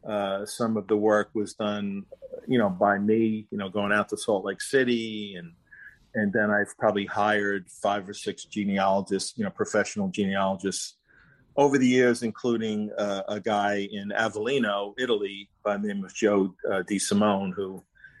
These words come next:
helped me with some of my Italian roots. So that, that's how I got interested. And, uh, but, you know, amazingly enough, as a kid, uh, I was curious, and I was much more curious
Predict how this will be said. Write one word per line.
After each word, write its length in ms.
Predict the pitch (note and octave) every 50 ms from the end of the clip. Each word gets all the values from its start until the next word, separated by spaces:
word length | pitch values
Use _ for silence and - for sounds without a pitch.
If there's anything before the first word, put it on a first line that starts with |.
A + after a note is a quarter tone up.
| _ -
helped 240 | - C#3 C3+ C3 -
me 160 | A#2 G#2+ G#2
with 180 | G2+ G2 G2 -
some 220 | - A2+ G#2 G2
of 140 | F#2+ F2+ G2
my 180 | G2 F#2+ F#2+
Italian 540 | G2 F#2+ F2+ - C3 B2 B2 A#2 G#2 F#2+ F#2
roots. 440 | F2 E2 - - - - - - _ _ - _ _ _ - _ _ _ _ _ _ _
So 280 | - - C#3 A#2 A2+ A#2
that, 260 | C#3 E3 F3+ F3+ - -
that's 240 | F3 G3 F#3+ - -
how 180 | F3+ F3 E3
I 80 | D#3 D#3
got 220 | - D3 C#3 C#3
interested. 880 | D3+ D3+ - - C#3 C3+ B2+ B2 - - - C3 C3+ B2+ B2+ A#2+ B2 - -
And, 440 | A#2+ A2+ A2 A2+ G#2+ G#2+ G#2+ G2+ A2
uh, 300 | A2 G#2+ G#2+ G#2 G#2 G#2 - _ _ _ _ _ _ -
but, 180 | C3+ C3 C3
you 80 | D3+ E3+
know, 140 | E3 D#3 D3
amazingly 720 | C#3+ D3 D#3 F3+ G3+ A#3 G#3 A3 G3+ F3+ E3+ D#3+ D3+ C#3+
enough, 500 | C3 B2+ C3 C#3+ D3 C3+ A#2 A2 - - - _ _ -
as 220 | C3 B2 A#2 A#2
a 60 | A2+
kid, 600 | - _ - F3+ F#3 F3 C#3+ A#2+ G#2+ G2+ G#2 G#2 _ _ _ _ _ _ _ _ _ _ _ _ _ _ _ -
uh, 260 | A#2+ A#2 A2+ A2 - -
I 120 | C3 C3+
was 180 | C3 C3+ C3+ -
curious, 640 | _ - - G3 G#3+ A#3 A#3 D3 - - - - - - - - _ _ _ _ _ _ _ _ _ _ _ -
and 120 | C#3 C3+
I 80 | C#3+ C#3
was 200 | C3+ C#3+ C#3 C3
much 260 | C#3 D#3 F3+ F3 - -
more 180 | D#3+ D#3+ D#3 D3
curious 840 | - - - E3+ E3 F3 E3+ D#3 C#3+ C3+ B2+ A#2+ - - - -